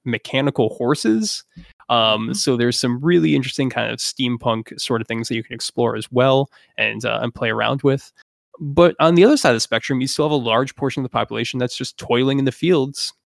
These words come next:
Speaker 1: uh, under serfdom. So you can, you can play around with that. Uh,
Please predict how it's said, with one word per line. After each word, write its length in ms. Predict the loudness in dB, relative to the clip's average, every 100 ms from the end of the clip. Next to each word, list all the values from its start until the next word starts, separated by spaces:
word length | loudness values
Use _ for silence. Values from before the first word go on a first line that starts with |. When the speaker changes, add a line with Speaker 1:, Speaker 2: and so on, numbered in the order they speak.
| _ _ _
Speaker 1:
uh, 320 | -4 -2 -2 -8 _ -20 -4
under 220 | -2 0
serfdom. 560 | 0 0 -2 -4 -8 -10 _ _ _ _ -6
So 240 | -4 -2
you 120 | -2
can, 260 | -2 -2 -6 -12 -20 -8
you 80 | -4
can 80 | 0
play 160 | 2
around 200 | 4 2
with 120 | 0 0
that. 360 | 0 0 -4
Uh, 220 | -2 -2